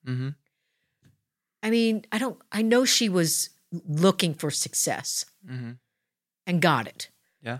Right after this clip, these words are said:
Speaker 2: But do you really think that she asked for all this? I'm not sure.
Speaker 1: Uh, you know, I, I,
Speaker 2: Because
Speaker 1: I
Speaker 2: all her
Speaker 1: wonder that.
Speaker 2: songs say, "Leave me alone."
Speaker 1: <laughs>
Speaker 2: So,
Speaker 1: I, I, I mean, I,
Speaker 2: but
Speaker 1: I wonder a lot about that.
Speaker 2: I do
Speaker 1: Um,
Speaker 2: too.
Speaker 1: and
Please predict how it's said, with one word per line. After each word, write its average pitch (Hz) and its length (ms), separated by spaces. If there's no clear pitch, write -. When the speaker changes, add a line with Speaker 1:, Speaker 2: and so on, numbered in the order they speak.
Speaker 2:
But 226 140
do 202 80
you 190 160
really 247 320
think 214 300
that 180 140
she - 240
asked 156 380
for 156 160
all 147 160
this? 151 400
I'm 320 140
not 285 180
sure. 151 320
Speaker 1:
Uh, - 180
you 143 140
know, 131 80
I, 135 140
I, 135 180
Speaker 2:
Because 151 280
Speaker 1:
I 240 40
Speaker 2:
all 240 140
her 269 60
Speaker 1:
wonder 175 120
that. 294 60
Speaker 2:
songs 311 260
say, 202 400
"Leave 220 240
me 226 120
alone." 208 460
Speaker 1:
<laughs> - 140
Speaker 2:
So, 190 100
Speaker 1:
I, 170 200
I, 156 260
I - 20
mean, 160 200
I, 156 100
Speaker 2:
but - 100
Speaker 1:
I 147 60
wonder 180 320
a 135 60
lot 123 180
about 110 240
that. 113 260
Speaker 2:
I 175 120
do - 80
Speaker 1:
Um, 120 60
Speaker 2:
too. - 180
Speaker 1:
and 120 340